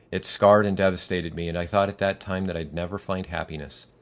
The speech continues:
If a person from the future told me that on that day thirty-six years ago that I'd one day have a soulmate who I was committed to, loved, and cherished decades later,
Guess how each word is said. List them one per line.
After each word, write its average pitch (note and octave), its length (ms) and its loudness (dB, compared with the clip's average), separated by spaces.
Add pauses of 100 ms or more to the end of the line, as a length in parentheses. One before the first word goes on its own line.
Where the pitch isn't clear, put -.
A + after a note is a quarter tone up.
(560)
If - 140 -2
a G#2+ 40 -2
person E3 360 0
from B2 180 -2
the A2 80 2
future B2 440 -4
told G#2+ 280 0
me G#2+ 160 0
that F#2 300 -4 (200)
on F#2+ 160 2
that A#2 220 2
day G2 180 0
thirty-six A#2+ 600 -4
years F#2+ 240 -2
ago F2+ 280 -2
that F2+ 120 -2
I'd F#2+ 260 2 (240)
one A#2+ 220 2
day F#2 200 4
have F2+ 180 2
a F2 40 -4
soulmate F#2 580 0
who G2 100 -2
I F2+ 80 2
was F2 180 -4
committed G2+ 420 -2
to, A#2+ 240 -2
loved, G2+ 440 2
and F2+ 120 -6
cherished G2 520 -2
decades G2+ 420 -2
later, F2 340 -2